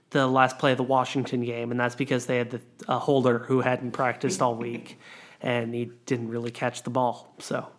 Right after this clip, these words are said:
but, uh, Vera was a good snapper. I know they're bringing in Slater Zellers in this next year to be the starting long snapper, so there'll be some competition there.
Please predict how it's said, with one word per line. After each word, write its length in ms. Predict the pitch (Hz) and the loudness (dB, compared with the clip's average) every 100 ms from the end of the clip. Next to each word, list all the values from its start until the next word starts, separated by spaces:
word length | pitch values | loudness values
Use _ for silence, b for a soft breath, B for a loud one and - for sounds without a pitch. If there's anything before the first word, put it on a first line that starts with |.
| _ B B B B B B B B _ | _ B B B B B B B B _
but, 320 | 131 120 - - | 0 0 -2 -8
uh, 240 | 139 135 | 0 0
Vera 420 | 127 139 160 165 160 | 4 8 10 8 6
was 180 | 156 139 | 4 4
a 80 | |
good 180 | 135 143 | 4 4
snapper. 420 | 139 143 139 165 | 6 6 8 8
I 100 | 147 135 | 8 8
know 140 | 135 | 8
they're 120 | 139 | 6
bringing 380 | 127 - 135 135 | 4 4 4 6
in 240 | 131 131 147 | 4 4 0
Slater 440 | - - 135 135 | -2 0 4 4
Zellers 640 | 127 123 123 135 156 - 165 | 4 2 2 0 -2 -8 -6
in 140 | 135 | -4
this 200 | 127 127 | -4 -2
next 300 | 127 123 - | -2 -2 -2
year 300 | 131 131 135 b b b b | 0 0 -4 b b b b
to 120 | - 127 | -2 2
be 200 | 131 131 | 4 4
the 120 | 120 | 2
starting 440 | - 135 123 123 | 0 0 2 0
long 260 | 123 123 120 | 0 -2 -4
snapper, 460 | - 131 123 143 | -4 -4 -2 -2
so 220 | 139 - 123 | -2 -2 0
there'll 220 | 127 127 | 0 0
be 200 | 135 139 | 0 -2
some 220 | 139 139 | -2 -4
competition 720 | 131 131 131 - 139 - 123 | 0 -2 -2 -4 -4 -2 -6
there. 320 | 113 117 127 | -8 -10 -12